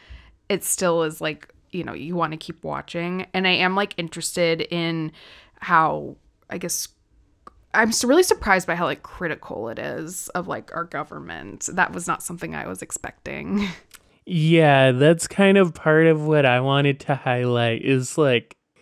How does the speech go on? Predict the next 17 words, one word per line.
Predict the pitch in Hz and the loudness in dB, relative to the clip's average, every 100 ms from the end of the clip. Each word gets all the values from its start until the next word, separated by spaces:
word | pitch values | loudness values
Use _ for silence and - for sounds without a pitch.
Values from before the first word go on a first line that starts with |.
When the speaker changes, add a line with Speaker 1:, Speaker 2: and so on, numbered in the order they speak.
| _ _ - | _ _ 0
Speaker 2:
I | 147 | 4
don't | 160 202 - | 6 4 2
think | - - 165 180 180 | -6 2 4 4 2
the | 165 165 | 2 2
show | 170 - 135 127 147 | 2 0 0 2 0
could | 143 156 139 131 | 2 0 0 -4
ever | 127 127 135 | -4 -2 0
be | 143 143 | 2 2
made | 123 113 110 120 | 2 0 0 2
again | 131 131 143 143 151 160 - - _ _ | 2 2 2 4 4 2 -2 -20 _ _
for | - 156 151 | -4 4 4
a | 135 | 4
lot | 123 120 120 | 4 4 6
of | 123 | 4
reasons. | 117 117 113 110 117 107 107 110 135 - | 2 0 0 -2 -4 -4 -4 -6 -6 -6
And, | - 131 131 | -2 -2 0
like, | 127 120 | -4 -6